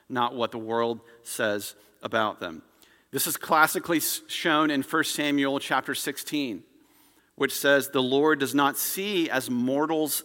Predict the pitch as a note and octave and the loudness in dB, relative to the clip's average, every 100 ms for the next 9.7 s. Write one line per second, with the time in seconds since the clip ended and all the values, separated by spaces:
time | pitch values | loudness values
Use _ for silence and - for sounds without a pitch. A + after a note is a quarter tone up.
0 | - - E3+ D3 E2+ - _ _ _ _ | -8 -6 -4 -4 -6 -12 _ _ _ _
1 | _ - D3 C3+ G2+ G2 F#2 D#2+ _ _ | _ -10 -8 -4 -4 -2 -6 -6 _ _
2 | _ _ _ _ - B2+ B2 C3+ - D3 | _ _ _ _ -6 0 0 0 -4 -2
3 | C#3 C3 C3+ C3+ C3+ G2 F2+ B2 A2 G#2+ | -2 -2 -2 0 0 -2 -8 -12 -8 -6
4 | A2 G2+ D#2+ - _ _ _ _ - B2 | -2 -4 -6 -12 _ _ _ _ -6 -6
5 | - C#3+ A#2 A#2 A#2 A2+ A2 A#2 A2 F#2 | -4 -2 0 0 -4 -6 -6 -4 -4 -6
6 | G#2 G#2+ A2+ G#2 G#2 E2 E2 _ _ _ | -10 -10 -8 -6 -6 -6 -10 _ _ _
7 | _ _ _ - C3+ D3 F#3 F3+ E3 E3+ | _ _ _ -4 -2 2 4 2 4 4
8 | E3 - G3+ G#3+ G#3 - A3 F#3 D3 C3+ | 4 0 -2 -4 -4 -4 -4 -2 -2 0
9 | C#3+ D3 E3 E3 A#2+ A2+ F2+ | 0 0 0 -2 -4 -6 -6